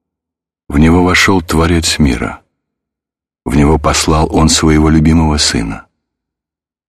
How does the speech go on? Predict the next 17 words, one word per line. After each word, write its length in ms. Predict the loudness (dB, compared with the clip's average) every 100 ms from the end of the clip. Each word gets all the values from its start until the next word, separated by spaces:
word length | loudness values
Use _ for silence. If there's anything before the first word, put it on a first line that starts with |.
| _ _ _ _ _
Христианство 840 | -2 -2 0 0 0 0 0 -2 0
учит 460 | -2 0 -4 -6 -18 _ _ _
о 100 | -6
страдающем 920 | -4 -2 0 0 0 0 -2 0 0
Боге, 460 | -2 -2 -4 -6 -14 _ _ -20 -16 -10
страдающем 1000 | -4 -2 0 0 0 0 0 0 4 2
не 120 | 2
по 200 | 0 0
вине, 560 | 2 2 2 0 -4 -16 _ _ _ -6
а 100 | -6
по 240 | -2 -2
состраданию, 1080 | 0 -2 -4 -4 -2 0 0 0 -2 -4 -8 -18 -18 -4
по 140 | -2
любви. 600 | 0 -2 -2 -4 -8 -14 _ _ _ _ _ _ _ _ -8
А 100 | -4
если 300 | -2 -2 -4
так, 460 | -4 -6 -6 -14